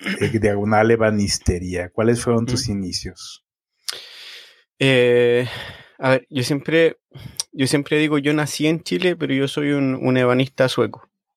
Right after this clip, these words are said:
Speaker 2: Que,
Speaker 1: Mm.
Speaker 2: que, que, que quizás suena raro, pero yo todo lo que, lo que aprendí de, de la ebanistería lo aprendí aquí en Suecia. Entonces todo lo
Speaker 1: Mm.
Speaker 2: que yo sé, todo lo que yo aplico es totalmente y cien por ciento sueco.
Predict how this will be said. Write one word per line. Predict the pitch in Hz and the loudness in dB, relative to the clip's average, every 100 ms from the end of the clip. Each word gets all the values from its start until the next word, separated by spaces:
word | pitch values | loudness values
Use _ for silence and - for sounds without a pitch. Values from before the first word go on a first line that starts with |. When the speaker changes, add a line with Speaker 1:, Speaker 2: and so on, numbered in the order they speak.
| _ _ _ _ _ | _ _ _ _ _
Speaker 2:
Que, | 123 123 120 113 113 110 | 2 4 4 4 0 -4
Speaker 1:
Mm. | |
Speaker 2:
que, | - 120 | -4 -4
que, | - 123 117 - | -2 -2 -2 -8
que | 120 | -6
quizás | 117 117 131 | -4 0 -2
suena | - 127 127 123 | 0 -2 0 2
raro, | 123 135 143 | 2 0 0
pero | 135 123 120 117 - | -2 0 2 0 -4
yo | 120 120 | -6 -2
todo | 139 147 | 0 2
lo | 147 135 | 0 -2
que, | 135 123 - | -2 -2 -6
lo | 113 113 | -8 -4
que | 117 | 0
aprendí | 113 117 113 117 131 | -2 -2 -6 -2 -2
de, | 143 143 127 - | 0 0 -2 -6
de | 120 117 | -6 -4
la | 113 | -2
ebanistería | 113 117 - 120 131 151 160 - | -2 -4 -4 -4 0 2 2 0
lo | 120 117 | 0 0
aprendí | 120 117 123 | 0 0 0
aquí | 120 | 0
en | 117 | -4
Suecia. | - 120 - _ _ - - - | -4 -6 -6 _ _ -20 -20 -20
Entonces | _ 123 120 117 | _ -2 -2 2
todo | 139 151 | 2 2
lo | 147 | 0
Speaker 1:
Mm. | 143 | -2
Speaker 2:
que | 143 | 0
yo | 147 | 0
sé, | 143 156 156 160 156 _ - | 0 2 2 2 -2 _ -6
todo | 139 143 | -2 0
lo | 143 | 0
que | 139 | 0
yo | 135 | 0
aplico | 127 135 147 151 151 | 0 0 -6 0 0
es | 135 131 - - | 2 -2 -6 -8
totalmente | - 135 139 143 139 - 131 123 127 | -2 0 2 0 -2 -2 -2 -2 -4
y | - 117 | -8 -8
cien | 135 123 | -6 -4
por | 127 | -6
ciento | - 127 - | -4 -4 -2
sueco. | 120 113 - | -2 -2 -6